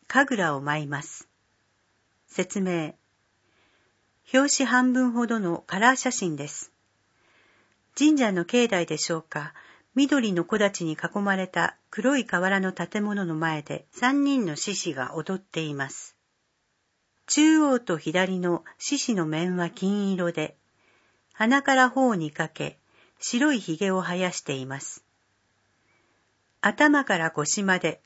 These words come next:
黒いたてがみが下がり、鋭く長い二本の角は後頭部から後ろに向け生えています。衣は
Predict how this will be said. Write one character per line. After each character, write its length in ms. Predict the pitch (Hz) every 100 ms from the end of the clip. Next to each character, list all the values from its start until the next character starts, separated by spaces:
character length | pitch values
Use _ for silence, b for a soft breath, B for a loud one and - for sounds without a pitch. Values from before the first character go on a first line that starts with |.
| -
黒 300 | - 240 294
い 100 | 208
た 140 | 151
て 140 | - 190
が 140 | 196
み 140 | 185 185
が 120 | 180
下 180 | 180 175
が 140 | 160
り、 80 | - _ _ _ _ _ _ _ _ _ _ -
鋭 460 | - 233 277 277
く 160 | 269 180
長 320 | 185 220 233
い 100 | 185
二 160 | 180 220
本 220 | 208 170
の 100 | 151
角 320 | - 165 165
は 240 | 151 156 - B B B -
後 240 | 247 269
頭 260 | 277 294 240
部 140 | 175
か 140 | 165 151
ら 240 | 156 - -
後 360 | 175 - 262
ろ 20 | 262
に 140 | 247
向 140 | 226 214
け 240 | 202 180
生 220 | - 202
え 60 | 185
て 160 | - 139
い 140 | 135
ま 140 | 143
す。 260 | 139 - - _ _ _ _ _ _ _ _ _ _ _ _ _ _ _ _
衣 440 | - 240 254 240 226
は 240 | 214 214